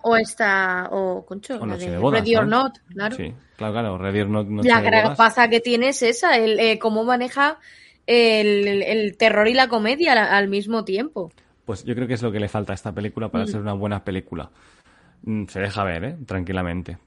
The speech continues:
Speaker 2: Pero
Speaker 1: Ya, ya.
Speaker 2: a mí se me hizo un poco de bola, ¿eh? Yo estaba en el
Speaker 1: Mm.
Speaker 2: cine en plan, tío, eh, joder, pensaba que iba a venir a ver otra cosa.
Speaker 1: Ya.
Speaker 2: Luego ya, cuando, o sea, venía con buenas críticas y luego estoy viendo que en Film Affinity ahora mismo tiene un cuatro coma tres, o sea que
Speaker 1: Mm.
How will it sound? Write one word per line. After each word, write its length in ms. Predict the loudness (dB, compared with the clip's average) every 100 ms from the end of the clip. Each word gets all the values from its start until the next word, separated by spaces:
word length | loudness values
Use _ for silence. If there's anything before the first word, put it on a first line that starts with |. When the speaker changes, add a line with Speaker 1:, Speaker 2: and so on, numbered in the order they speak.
| _
Speaker 2:
Pero 280 | -4 -2 -2
Speaker 1:
Ya, 80 | -6
ya. 200 | -10 -14
Speaker 2:
a 100 | -12
mí 680 | -10 -6 -4 -2 0 0 0
se 120 | -2 -4
me 160 | -4
hizo 140 | -2 -2
un 80 | -4
poco 300 | -6 -2 -2
de 100 | -2
bola, 460 | -4 -4 -4 -4
¿eh? 60 | -4
Yo 140 | -4
estaba 400 | -6 -10 -8 -4
en 60 | -4
el 60 | -4
Speaker 1:
Mm. 40 |
Speaker 2:
cine 140 | -4 -4
en 100 | -4
plan, 260 | -6 -8
tío, 300 | -8 -10 -10 -14 _ -16
eh, 40 | -16
joder, 320 | -12 -10 -10 -12 _ -20 -16
pensaba 260 | -8 -6 -4
que 140 | 0
iba 140 | 2 2
a 20 |
venir 300 | 2 0 0
a 60 | 0
ver 180 | -2 -2
otra 220 | -4 -6
cosa. 260 | -8 -10 -20 _ -20 _ -12
Speaker 1:
Ya. 60 | 0
Speaker 2:
Luego 220 | 2 2
ya, 280 | 2 -2 -4 -2
cuando, 220 | 0 0
o 140 | -2
sea, 160 | -4 -4
venía 260 | -2 -2 -2
con 140 | -2
buenas 240 | -2 -4 -2
críticas 420 | -2 -2 -6 -4
y 40 |
luego 720 | -2 -2 0 2 2 0 -4 -8
estoy 240 | -12 -6 -2
viendo 240 | 0 0
que 140 | 0 -2
en 340 | -2 -4 -6
Film 220 | -6 -4
Affinity 360 | -2 -2 -2 -2
ahora 120 | -2
mismo 220 | -2 -2 -2
tiene 140 | -2
un 80 | -2
cuatro 200 | -4 -6
coma 120 | -6
tres, 240 | -6 -6 -8
o 60 |
sea 240 | -16 -12 -12
que 260 | -8 -6
Speaker 1:
Mm. 200 | -4 -6